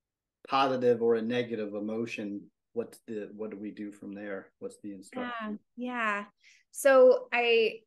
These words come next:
Speaker 2: it, it really depends, right? Um, on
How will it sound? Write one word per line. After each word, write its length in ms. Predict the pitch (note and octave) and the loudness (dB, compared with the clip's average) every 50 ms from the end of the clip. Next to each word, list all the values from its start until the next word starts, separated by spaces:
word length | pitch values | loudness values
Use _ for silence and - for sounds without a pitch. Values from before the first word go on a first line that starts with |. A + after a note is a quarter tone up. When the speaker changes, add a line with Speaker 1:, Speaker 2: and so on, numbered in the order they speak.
| _ _ | _ _
Speaker 2:
it, 160 | - A3+ A3 - | 0 0 0 4
it 180 | - A3 A#3 G#3+ | 6 6 6 6
really 240 | A3+ A3+ A3+ A3+ A3+ | 6 2 2 2 2
depends, 640 | A3+ C4+ C4 C4+ G#3 F3 F3 G3+ A#3+ B3+ - - - _ - - | 2 0 0 0 -4 -4 -4 -4 -6 -6 -8 -10 -20 _ -6 -2
right? 300 | G3 F#3 G3 G#3 G#3 - - _ - _ _ _ _ _ _ _ - | 0 2 2 2 0 -2 -8 _ -20 _ _ _ _ _ _ _ -4
Um, 460 | G#3+ G#3 G3+ F#3+ F#3 F3+ F3+ F3 F3 - | -2 0 0 0 -2 -2 -4 -6 -6 -4
on 480 | G3+ G3+ G3 G3 G3 G3 G3 G3 F#3+ | -4 -2 0 0 -2 -2 -2 -4 -6